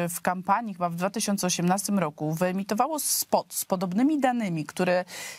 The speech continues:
informowały o zagrożeniu, z jakim to się wiąże, y, i ten spot wyemitowało Prawo i Sprawiedliwość, a niektórzy eurodeputowani ten spot podali dalej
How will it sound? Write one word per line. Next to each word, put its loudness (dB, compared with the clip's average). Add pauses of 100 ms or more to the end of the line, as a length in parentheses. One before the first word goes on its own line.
(160)
informowały 2
o 2
zagrożeniu, 0
z -6
jakim 0
to 2
się 2
wiąże, 2 (560)
y, 2 (200)
i 0 (300)
ten 2
spot -2
wyemitowało 0
Prawo -2
i 0
Sprawiedliwość, 0
a 4
niektórzy 0
eurodeputowani 2
ten -2
spot 0 (120)
podali 0
dalej 0